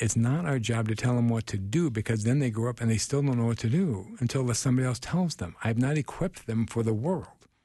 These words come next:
But see, if I'm willing to do this thing where I listen, ask questions, share examples from my life and what I learned to stop talking, they will learn,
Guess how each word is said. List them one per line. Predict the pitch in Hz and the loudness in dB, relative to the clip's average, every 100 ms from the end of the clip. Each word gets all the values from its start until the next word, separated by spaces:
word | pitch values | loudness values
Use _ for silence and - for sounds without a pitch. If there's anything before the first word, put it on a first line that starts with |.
| _ _ _ - - | _ _ _ -12 -4
But | 117 | -2
see, | 139 | 0
if | 131 | 0
I'm | 147 185 | 0 2
willing | 147 | 2
to | 127 | 2
do | 113 110 | 2 0
this | 131 151 | 0 -2
thing | - 101 | -2 -2
where | 98 98 | 0 0
I | |
listen, | 101 110 - 147 156 160 156 160 160 - _ - | 2 0 0 -2 0 0 0 0 0 -4 _ -4
ask | 127 127 | -2 -2
questions, | - 127 123 139 139 135 - _ | -2 -4 -2 -2 0 -2 -6 _
share | - 139 131 | -2 0 2
examples | 110 117 123 117 117 | 0 2 0 0 -4
from | - | 0
my | 107 113 151 | 2 2 2
life | 170 139 - | 0 -2 -2
and | 120 | 0
what | |
I | 113 | 0
learned | 113 113 113 | 0 0 0
to | 107 | -2
stop | - 123 113 | -2 -2 -2
talking, | - - 175 - 113 117 107 - - | -2 -2 -2 0 2 2 0 -6 -8
they | 110 107 147 | -2 2 2
will | 175 160 | 2 0
learn, | 123 110 107 107 | 0 0 2 2